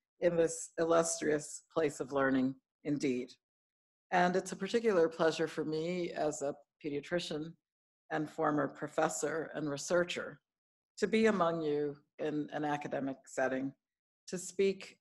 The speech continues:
about some of the urgent needs that I see in public health practice. And I'm really delighted to be here with my U N F P A international team.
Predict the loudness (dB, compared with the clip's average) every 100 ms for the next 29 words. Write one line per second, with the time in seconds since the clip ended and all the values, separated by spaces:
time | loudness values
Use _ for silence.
0 | -6 2 2 0 -4 -4 -2 -2 -2 -6
1 | -4 -4 -6 -4 0 0 -2 -8 -4 -4
2 | -4 -6 -6 -8 -8 -10 -10 _ -2 -2
3 | -4 -12 -12 -16 -20 _ _ _ _ _
4 | 4 6 4 4 2 2 0 4 4 2
5 | -4 -6 -4 -2 2 4 2 -2 _ _
6 | _ _ 4 4 4 -8 2 4 4 0
7 | -6 _ _ _ 0 2 0 -2 -2 -2
8 | -4 -4 -2 -2 -4 -10 -8 -8 -8